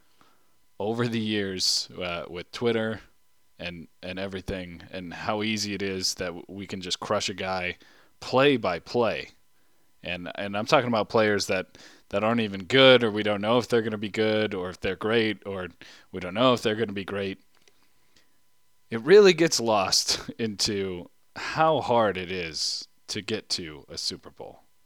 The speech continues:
to win a championship, uh, to get to one. You know, obviously Aaron Rodgers, uh, the Packers didn't get in today. He's, he's got one. All of you know how good that guy is. <laughs>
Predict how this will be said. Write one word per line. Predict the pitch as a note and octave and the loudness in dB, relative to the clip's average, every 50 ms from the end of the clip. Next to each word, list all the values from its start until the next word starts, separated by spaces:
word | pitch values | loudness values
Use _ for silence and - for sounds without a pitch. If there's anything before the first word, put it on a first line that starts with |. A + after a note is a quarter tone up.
| _ _ | _ _
to | - - F#2+ | -12 -12 -8
win | F#2+ G#2+ A#2 A2+ G#2+ G#2 G2+ F#2+ F#2+ - - _ | -6 -4 -4 -4 -4 -6 -6 -8 -10 -12 -14 _
a | F#2 E2+ | -14 -14
championship, | - - - G2+ F#2+ F#2 - D#2+ D#2 D2 - - - - C2+ - _ _ _ _ _ _ _ _ _ _ _ _ _ _ _ _ _ _ _ _ _ - - | -10 -10 -10 -8 -8 -10 -12 -14 -16 -14 -12 -12 -12 -12 -14 -18 _ _ _ _ _ _ _ _ _ _ _ _ _ _ _ _ _ _ _ _ _ -16 -8
uh, | F#2+ | -4
to | - B2+ | -2 0
get | B2 C#3 C3+ - | 0 0 0 0
to | C3 A2 | -4 -4
one. | F#2 F#2+ A2 B2 C3 A#2 - - - - - - _ _ _ _ _ _ _ _ _ _ _ _ _ _ _ _ _ _ _ _ _ _ _ _ - | -4 0 2 4 4 4 2 -2 -12 -20 -20 -20 _ _ _ _ _ _ _ _ _ _ _ _ _ _ _ _ _ _ _ _ _ _ _ _ -10
You | F#2 | -4
know, | G2 | -2
obviously | G#2+ A2+ A2+ A2+ - B2 A2+ G#2+ | -2 0 0 0 0 0 0 2
Aaron | A2 A2+ A#2 A2+ G#2 | 2 0 0 0 2
Rodgers, | G#2+ A2+ A#2 A#2+ G#2 A2 G#2 G2+ - - - - - - - _ _ _ _ _ _ _ _ _ _ _ _ _ _ - | 2 4 4 4 2 0 -2 -2 -2 -2 -2 -4 -6 -10 -14 _ _ _ _ _ _ _ _ _ _ _ _ _ _ -12
uh, | - E2 E2+ | -10 -10 -10
the | D#2+ D#2+ | -10 -10
Packers | - G#2+ G2+ G2 - G#2+ F#2+ F2+ - - | -4 -4 -4 -2 -2 -4 -6 -6 -6 -8
didn't | - - G2+ F#2 F2+ E2+ | -8 -8 -8 -8 -6 -8
get | G2+ G2+ | -6 -4
in | A2 A2 G#2 | -4 -4 -4
today. | - G#2+ F#2+ F2+ E2+ D#2+ | -4 -4 -4 -4 -4 -4
He's, | - A#2 A#2 A2+ - - - - | -4 -6 -6 -6 -8 -10 -14 -14
he's | G#2 B2 D3 | -10 -10 -6
got | C#3 - E3+ D3 A#2 F#2+ | 0 0 0 0 0 -4
one. | - G#2+ A2+ C#3 D#3 D3 A2+ F2+ - - _ _ _ _ _ _ _ _ _ _ _ _ _ _ _ _ _ _ _ _ _ _ _ _ _ _ _ _ _ _ | -8 -8 -6 -4 -4 -4 -4 -8 -14 -20 _ _ _ _ _ _ _ _ _ _ _ _ _ _ _ _ _ _ _ _ _ _ _ _ _ _ _ _ _ _
All | G#2+ A2+ C#3+ D#3 E3+ | 2 4 6 6 6
of | F3 D#3 | 4 2
you | D3+ D3 C#3 | 2 2 4
know | C3+ C#3 D3 C#3+ C3 | 4 6 6 6 6
how | G#2+ C3 C#3 C#3 | 4 4 0 0
good | B2+ - C3 C#3 D3 B2+ A2 | 0 2 2 2 2 2 0
that | G2+ G2 - | -4 -4 -4
guy | - F#2+ F2+ E2+ | -4 -4 -4 -4
is. | D#2 D2+ C#2 C#2+ - - - - - - | -4 -6 -8 -8 -4 -4 -4 -4 -2 -4
<laughs> | - | -6